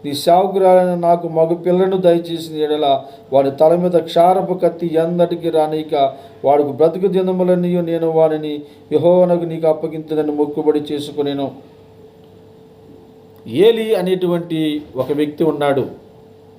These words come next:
ఆయన దైవజనుడు. ఎల్కానా అనేటువంటి ఒక వ్యక్తి లేవీ గోత్రికుడు. అతనికి ఇద్దరు భార్యలు, అన్న, పెన్నిన్న.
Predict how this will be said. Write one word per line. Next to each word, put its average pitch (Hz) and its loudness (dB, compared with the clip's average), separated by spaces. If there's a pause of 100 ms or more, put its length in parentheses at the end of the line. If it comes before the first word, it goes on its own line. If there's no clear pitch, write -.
(460)
ఆయన 135 2
దైవజనుడు. 139 2 (1200)
ఎల్కానా 220 2
అనేటువంటి 175 0 (200)
ఒక 135 -2
వ్యక్తి 147 -2 (340)
లేవీ 175 0
గోత్రికుడు. 135 -6 (540)
అతనికి 139 2
ఇద్దరు 135 2
భార్యలు, 135 2 (680)
అన్న, 160 2
పెన్నిన్న. 131 -6